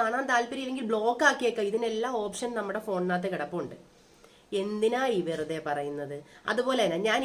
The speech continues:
ഇപ്പോഴും ഇരിക്കുന്നത് നോർമൽ ക്യാമിലാണ് എൻ്റെ ഈ വീഡിയോ എടുത്തേക്കുന്നത്, അല്ലാതെ ഞാൻ ഒരു രീതിയിലും ഞാൻ ഫിൽറ്റർ യൂസ് ചെയ്തിട്ടില്ല. കഴിഞ്ഞ മുമ്പേ എടുത്ത വീഡിയോയ്ക്ക് ഞാൻ ഫിൽറ്റർ യൂസ് ചെയ്തിട്ടില്ല. പിന്നെ കണ്ണെഴുതുക, അല്ലെങ്കിൽ ലിപ്സ്റ്റിക് ഇടുക, അല്ലെങ്കിൽ മേക്കപ്പ് ഇടുക, അത്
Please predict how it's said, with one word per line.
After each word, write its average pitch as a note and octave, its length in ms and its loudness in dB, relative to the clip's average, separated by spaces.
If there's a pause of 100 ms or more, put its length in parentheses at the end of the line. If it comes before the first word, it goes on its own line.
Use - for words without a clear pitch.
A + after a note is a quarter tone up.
ഇപ്പോഴും D#4 420 0
ഇരിക്കുന്നത് F#3+ 480 0 (440)
നോർമൽ C4+ 520 4
ക്യാമിലാണ് G#3+ 400 2
എൻ്റെ F3+ 180 2
ഈ F3 120 4
വീഡിയോ E3+ 240 2
എടുത്തേക്കുന്നത്, D3 440 -2
അല്ലാതെ F3+ 220 0 (140)
ഞാൻ F3 240 0 (180)
ഒരു F3+ 180 2 (120)
രീതിയിലും F#3 580 2 (160)
ഞാൻ F3 120 0 (100)
ഫിൽറ്റർ G3 400 0
യൂസ് F3 240 0
ചെയ്തിട്ടില്ല. D#3 420 -2
കഴിഞ്ഞ G3+ 280 0 (100)
മുമ്പേ G#3+ 280 0 (120)
എടുത്ത F#3 180 -2 (100)
വീഡിയോയ്ക്ക് F3 480 0
ഞാൻ F#3 200 -2
ഫിൽറ്റർ F3+ 360 -2
യൂസ് D3+ 220 -6
ചെയ്തിട്ടില്ല. C#3+ 400 -8 (540)
പിന്നെ E3+ 180 4 (120)
കണ്ണെഴുതുക, A#3+ 600 4 (200)
അല്ലെങ്കിൽ G3 340 0
ലിപ്സ്റ്റിക് G#3 380 -4
ഇടുക, F3 200 2
അല്ലെങ്കിൽ F#3+ 240 0 (100)
മേക്കപ്പ് B3 380 0
ഇടുക, G3 140 2 (220)
അത് F3+ 160 -6